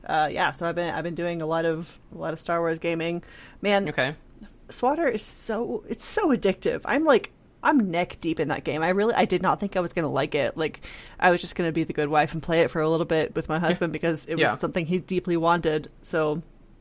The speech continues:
Speaker 1: you know, I get into it and then, like, suddenly I'm just, like, immersed in this story and I'm like, "I want this person to succeed. She's gonna be a good character and she's gonna help the Republic."
Speaker 2: Oh, that's so awesome.
Speaker 1: <sighs> Uh, everyone in the game is fucking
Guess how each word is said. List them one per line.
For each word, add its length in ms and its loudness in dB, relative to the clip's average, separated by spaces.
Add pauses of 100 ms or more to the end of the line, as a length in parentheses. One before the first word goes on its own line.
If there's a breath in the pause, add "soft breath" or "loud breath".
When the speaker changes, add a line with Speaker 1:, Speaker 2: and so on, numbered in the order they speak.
(280)
Speaker 1:
you 100 -2
know, 180 0
I 120 0
get 160 0
into 260 -2
it 180 0
and 160 -6
then, 140 -4
like, 240 -6 (540 soft breath)
suddenly 440 0
I'm 80 -2
just, 220 -6
like, 200 -8 (300)
immersed 640 0
in 160 -4
this 160 -2
story 480 2
and 80 0
I'm 60 -4
like, 120 -2
"I 60 0
want 220 0
this 160 -2
person 340 0
to 80 -2
succeed. 680 4
She's 160 -8
gonna 160 0
be 140 0
a 40 0
good 260 0
character 380 -2
and 160 -6
she's 160 -8
gonna 240 -4
help 300 4
the 100 -8
Republic." 580 0 (540 loud breath)
Speaker 2:
Oh, 220 0
that's 160 -4
so 180 -2
awesome. 400 0 (240 loud breath)
Speaker 1:
<sighs> 220 0 (500 loud breath)
Uh, 300 4
everyone 360 2
in 80 4
the 80 0
game 200 -2
is 160 -6 (220)
fucking 560 -4